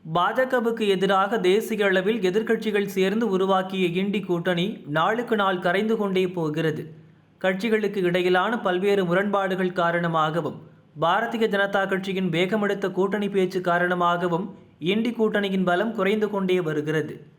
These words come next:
இண்டி கூட்டணிக்கு வித்திட்ட ஐக்கிய ஜனதா தளம் தலைவர் நிதிஷ்குமார்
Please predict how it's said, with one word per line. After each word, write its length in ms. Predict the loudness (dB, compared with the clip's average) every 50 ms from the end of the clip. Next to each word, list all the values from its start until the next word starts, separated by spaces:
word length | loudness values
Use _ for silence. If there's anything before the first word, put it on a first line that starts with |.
| _ _ _ _ _ _ _
இண்டி 320 | -4 -2 0 0 0 0 -2
கூட்டணிக்கு 560 | -2 -2 -2 0 0 0 0 0 0 0 0
வித்திட்ட 400 | 0 0 0 0 -2 0 0 0
ஐக்கிய 400 | 0 2 0 -2 0 0 0 0
ஜனதா 440 | 2 0 0 0 0 2 0 0 2
தளம் 280 | 2 0 0 0 0
தலைவர் 360 | 0 0 0 0 0 0 -2 -2
நிதிஷ்குமார் 760 | -4 -2 -2 -2 -2 -2 -4 -2 0 2 2 2 0 -2